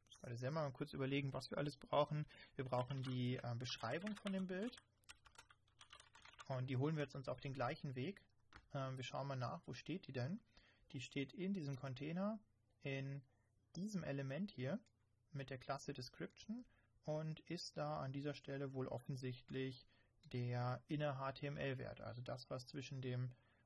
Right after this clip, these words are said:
äh, öffnenden und schließenden Tag drin steht. Das heißt, den Text möchte ich jetzt, möchte diesen Text hier aus diesem Attribut auslesen und mir steht zur Verfügung dieses Element.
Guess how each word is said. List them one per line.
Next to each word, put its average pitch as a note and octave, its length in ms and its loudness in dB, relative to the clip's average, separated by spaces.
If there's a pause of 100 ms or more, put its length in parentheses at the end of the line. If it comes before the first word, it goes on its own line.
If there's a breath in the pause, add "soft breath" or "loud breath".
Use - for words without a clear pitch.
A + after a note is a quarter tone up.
(160 loud breath)
äh, A#2+ 220 0
öffnenden D3 680 0
und C3 340 2 (140)
schließenden C3+ 580 0
Tag B2 320 -2
drin - 220 -6
steht. - 360 -12 (280)
Das - 180 -14
heißt, - 300 -14 (320)
den C3+ 180 6
Text B2+ 360 0
möchte - 260 -4
ich - 60 -4
jetzt, - 280 -2 (200)
möchte - 200 -10 (120)
diesen D#3+ 260 0
Text - 340 0
hier F3 300 0 (1000)
aus A#2+ 360 -2 (840)
diesem D#3 300 -2
Attribut C3 500 -4
auslesen F3 760 -2
und B2 260 -2 (360)
mir C3+ 160 -2
steht - 320 -6
zur B2+ 160 -2
Verfügung D3+ 600 -2 (580)
dieses B2 280 0
Element. A#2+ 520 -4